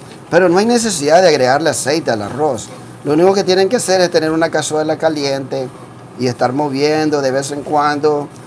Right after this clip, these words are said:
El arroz blanco no tiene valores nutricionales, no tiene fibra, no tiene hierro.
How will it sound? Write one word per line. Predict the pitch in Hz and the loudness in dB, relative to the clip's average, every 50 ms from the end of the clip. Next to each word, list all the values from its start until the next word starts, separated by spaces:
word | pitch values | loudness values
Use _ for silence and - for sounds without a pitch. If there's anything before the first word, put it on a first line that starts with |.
| - - - - - - - | -20 -20 -20 -20 -20 -8 -4
El | 147 151 | 2 4
arroz | 160 151 156 180 185 180 | 4 6 6 4 4 4
blanco | 165 190 202 220 226 - 208 | 4 4 4 4 4 4 4
no | 180 170 170 | 4 4 2
tiene | 160 214 175 175 175 | 2 2 2 2 4
valores | 170 160 151 151 156 160 170 160 | 2 2 2 2 2 2 2 0
nutricionales, | 156 156 139 147 147 127 120 131 127 139 156 165 165 165 165 165 151 | 0 -2 -4 -6 -6 -6 -6 -4 0 4 4 4 6 6 4 2 2
no | 139 139 143 131 | 0 -6 -8 -6
tiene | 143 147 139 139 135 | -6 -6 -6 -6 -6
fibra, | 127 - - 160 160 160 160 160 156 147 | -8 -6 -4 -2 -2 0 2 2 2 2
no | 147 143 139 | 0 -2 -4
tiene | 127 143 147 131 123 117 | -4 -4 -4 -2 -2 -4
hierro. | 123 139 151 160 165 160 156 156 156 156 156 | 0 2 4 4 4 2 2 2 0 0 0